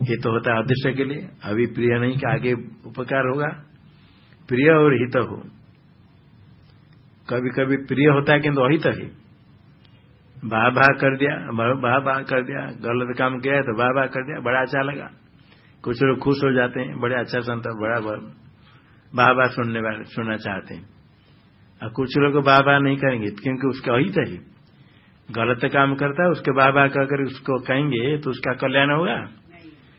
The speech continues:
जो गलत कहे, अहंकार है, उसको अहंकार को पुष्ट नहीं किया जाता है। साधु लोग अहंकार को पुष्ट नहीं करते, अहंकार को नष्ट करते। परमात्मा भी अच्छे साधु लोग अहंकार को पुष्ट नहीं करते। गलत है,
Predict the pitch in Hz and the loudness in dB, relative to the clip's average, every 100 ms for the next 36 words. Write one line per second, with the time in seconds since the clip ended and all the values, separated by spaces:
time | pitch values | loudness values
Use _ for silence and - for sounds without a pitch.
0 | _ _ - 113 107 113 120 120 120 123 | _ _ -10 -6 -2 -2 -2 -2 -2 -2
1 | 123 139 139 139 104 120 123 127 120 110 | 0 0 0 -2 -4 -4 -2 0 0 0
2 | 117 135 139 117 110 127 104 120 123 117 | 0 -2 -2 -4 -4 -4 -4 -4 -4 -4
3 | 160 160 - - _ _ _ _ - 147 | -2 -2 -2 -12 _ _ _ _ -2 -2
4 | - 151 151 180 180 160 139 120 107 95 | 2 2 4 2 2 2 0 2 0 0
5 | 87 104 107 117 127 127 175 185 - _ | -2 -4 -2 -2 -2 0 -2 -2 -10 _
6 | - - _ _ - 113 143 151 151 147 | -20 -20 _ _ 2 4 6 6 4 0
7 | 160 156 196 170 151 120 120 123 127 131 | -2 0 2 2 2 0 0 0 2 0
8 | 123 120 135 156 127 101 104 95 117 113 | 0 0 0 -2 -2 -4 -6 -6 -4 -2
9 | 110 107 101 98 135 - - - - - | -4 -4 -8 -8 -10 -12 -20 -20 -20 -20
10 | _ _ _ _ _ - 104 139 131 135 | _ _ _ _ _ -12 -4 -2 2 2
11 | 139 151 143 131 143 143 139 139 - 143 | 4 2 2 2 2 0 -2 -6 -2 0
12 | 175 202 120 107 107 120 135 156 | 0 -2 -4 -4 -2 -2 0 0